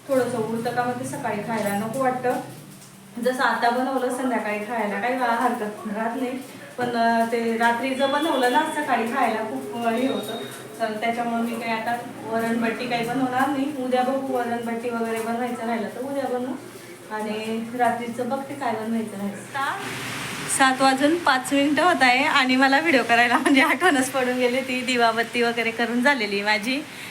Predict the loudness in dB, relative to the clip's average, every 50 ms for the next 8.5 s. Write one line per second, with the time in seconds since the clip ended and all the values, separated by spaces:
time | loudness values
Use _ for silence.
0 | -16 -14 -10 -4 0 2 2 4 2 2 2 2 2 2 2 2 0 0 -2 -2
1 | 0 2 2 2 2 0 0 0 0 0 0 0 0 2 2 2 2 2 0 0
2 | 0 0 0 2 2 4 4 4 4 4 6 6 6 4 4 2 2 2 4 4
3 | 4 2 0 -4 -12 -14 -14 -14 -14 -10 -2 2 4 6 6 6 4 4 2 4
4 | 4 4 4 4 2 0 0 4 4 4 6 6 4 4 4 2 2 2 0 0
5 | -4 -10 -8 -8 -6 -6 -4 -4 -2 -2 -2 -2 -4 -6 -8 -10 -12 -12 -6 -4
6 | -2 -2 -2 -2 2 2 4 4 4 4 2 4 6 4 6 6 6 6 6 6
7 | 6 4 4 4 4 4 2 2 2 2 2 0 0 0 0 0 0 0 -2 -4
8 | -4 -4 -4 -2 -2 -2 -2 -2 -4 -4